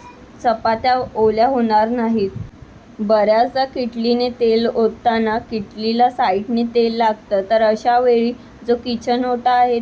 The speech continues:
तो खराब होऊ नये यासाठी प्लेटमध्ये आपल्याला ही किटली ठेवायची आहे, जेणेकरून तेल जे गळेल ते त्या प्लेटमध्येच गळेल आणि किचन ओटा खराब होणार नाही. आणि दुसरी आणि महत्त्वाची टिप्स म्हणजे भाजी बनवताना आपण हा चमचा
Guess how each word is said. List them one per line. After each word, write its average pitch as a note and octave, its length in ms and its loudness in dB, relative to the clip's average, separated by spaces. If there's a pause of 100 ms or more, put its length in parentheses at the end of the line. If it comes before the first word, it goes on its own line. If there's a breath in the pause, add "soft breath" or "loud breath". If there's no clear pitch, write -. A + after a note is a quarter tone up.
तो A#3+ 160 -2
खराब A3 380 2
होऊ A#3+ 220 0
नये A#3 260 0
यासाठी A#3 500 0 (180)
प्लेटमध्ये A#3 560 2
आपल्याला B3 440 2
ही C4 120 0 (100)
किटली A3+ 380 -4
ठेवायची G#3+ 520 0
आहे, G#3+ 80 -4
जेणेकरून A3 720 -2 (120)
तेल A3+ 280 2
जे A#3+ 140 0
गळेल A#3 380 2 (340 loud breath)
ते A3+ 80 -2
त्या A#3+ 160 0
प्लेटमध्येच A#3 800 0 (100)
गळेल G#3+ 440 0
आणि A3 260 -2
किचन A3+ 420 -4
ओटा A3+ 260 0 (100)
खराब G#3+ 340 2
होणार G#3+ 340 2
नाही. A3 320 -2 (360 loud breath)
आणि G#3+ 260 -2
दुसरी A#3+ 560 -4 (100)
आणि A#3 200 0
महत्त्वाची A#3+ 600 -2
टिप्स A#3+ 360 -6
म्हणजे A#3+ 420 -2
भाजी G#3+ 380 0
बनवताना A#3+ 720 0
आपण G#3+ 400 -2
हा B3 100 -2
चमचा A#3 460 -2